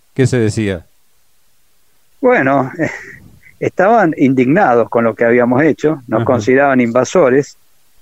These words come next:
Speaker 2: agresores,
Speaker 1: Ajá.
Speaker 2: y nos miraban con, como yo llamo a veces, un educado desprecio.
Speaker 1: Claro. Y segura-
Speaker 2: Entendible.
Speaker 1: Sí, sí. Y seguramente,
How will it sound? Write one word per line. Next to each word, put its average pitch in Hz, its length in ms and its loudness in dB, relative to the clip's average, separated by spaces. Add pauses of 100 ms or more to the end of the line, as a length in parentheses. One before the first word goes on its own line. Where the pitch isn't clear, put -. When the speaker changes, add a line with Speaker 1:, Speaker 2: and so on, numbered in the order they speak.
(200)
Speaker 2:
agresores, 123 920 0
Speaker 1:
Ajá. 101 360 -10 (260)
Speaker 2:
y 139 120 2
nos 151 140 2
miraban 165 520 2
con, 165 420 0 (320)
como 135 240 0
yo 143 180 0
llamo 147 380 0
a 135 40 2
veces, 147 420 -2
un 147 180 2
educado 143 560 2
desprecio. - 640 -2 (320)
Speaker 1:
Claro. 95 540 -8 (520)
Y 107 100 -4
segura- 104 360 0
Speaker 2:
Entendible. 170 560 0 (100)
Speaker 1:
Sí, 170 240 -2
sí. 131 320 -4 (260)
Y 101 120 -8
seguramente, 131 840 0